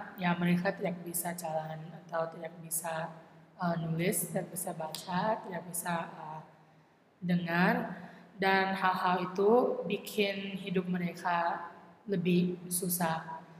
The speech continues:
uh, untuk, uh, untuk kejar dan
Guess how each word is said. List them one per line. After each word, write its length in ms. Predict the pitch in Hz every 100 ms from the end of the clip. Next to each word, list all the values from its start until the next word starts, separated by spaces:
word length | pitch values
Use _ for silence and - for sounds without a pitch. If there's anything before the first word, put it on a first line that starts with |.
| - - _ _ _ 190
uh, 360 | 165 160 160 165 - - - - _ _ _ _ _ _ -
untuk, 560 | 196 180 185 175 180 -
uh, 440 | 175 165 165 170 - - - - - _ _ _ _ _ _ _ _ _ _ _ _ _ _ _ _ _ _ _ _ _ _ _ _ _ _ _ -
untuk 640 | 185 175 180 175 175 - - - - - -
kejar 560 | - 185 180 175 185 196 180 - - - - 175
dan 480 | 180 170 170 170